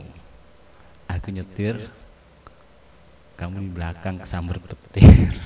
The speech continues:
Nah, itu satu. Oke. Yang kedua, eh,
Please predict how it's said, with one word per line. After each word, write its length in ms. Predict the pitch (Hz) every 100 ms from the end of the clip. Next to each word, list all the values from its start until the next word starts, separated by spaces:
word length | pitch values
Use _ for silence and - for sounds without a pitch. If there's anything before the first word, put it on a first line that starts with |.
| - - - - - - - - - - - - - - - - - - - - - - - - - 180 180 156 143 135 - - - - - - - - - - - - - - - -
Nah, 480 | 110 101 85 87 85 -
itu 160 | 104 95
satu. 560 | - 87 87 92 82 76 - - -
Oke. 560 | 127 - 90 98 131 123 - - - - - - - - - - - - -
Yang 320 | - 90 87
kedua, 300 | 95 104 110 101 101 92 - - - - - - - - - - - - - - - - - - - - - - - - - - - - - - - - - -
eh, 520 | 104 95 92 90 90